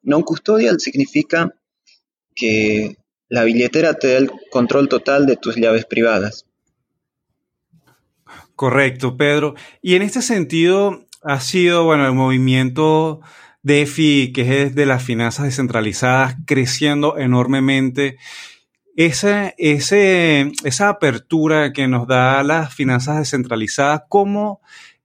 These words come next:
Speaker 2: están ayudando y cómo pueden ayudar a las personas en economías como la argentina y la venezolana a lograr realmente proteger su dinero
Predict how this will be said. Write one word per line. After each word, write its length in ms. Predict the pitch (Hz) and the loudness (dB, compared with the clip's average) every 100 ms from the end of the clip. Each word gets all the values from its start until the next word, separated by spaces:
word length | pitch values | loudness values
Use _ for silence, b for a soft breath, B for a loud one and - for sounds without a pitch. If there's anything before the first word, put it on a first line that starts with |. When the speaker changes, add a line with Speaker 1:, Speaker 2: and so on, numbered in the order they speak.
| _ _ | _ _
Speaker 2:
están 360 | 151 117 151 | -2 0 2
ayudando 420 | 170 165 147 160 156 | 2 2 2 2 0
y 60 | |
cómo 300 | 147 160 175 | 0 0 0
pueden 260 | 170 175 160 | 0 0 0
ayudar 260 | 135 131 | 0 2
a 40 | 143 | 0
las 160 | 151 | -2
personas 800 | 127 117 - 131 123 131 131 127 127 | -4 -8 -6 -4 0 0 -2 -6 -10
en 200 | 117 110 | -10 -10
economías 500 | 113 110 107 127 127 | -8 -6 -2 -2 -2
como 180 | 131 | -2
la 60 | 113 | -2
argentina 420 | 101 107 120 131 | -4 -6 -2 0
y 60 | 139 | 2
la 100 | 127 | 2
venezolana 800 | 113 110 - 117 120 131 151 175 B B B B B - | 0 -4 -6 -4 -2 -2 -4 -10 B B B B B -2
a 280 | 143 143 143 | 0 2 2
lograr 560 | 147 160 165 170 165 | 2 0 0 0 0
realmente 680 | 175 175 175 170 165 156 165 | -2 -2 -2 -2 -2 -2 -4
proteger 760 | - 139 127 123 123 131 135 | -2 -4 -2 -6 0 0 0
su 240 | 127 - 156 | -4 -2 0
dinero 720 | 135 123 127 131 139 135 135 | 2 2 0 0 0 0 -2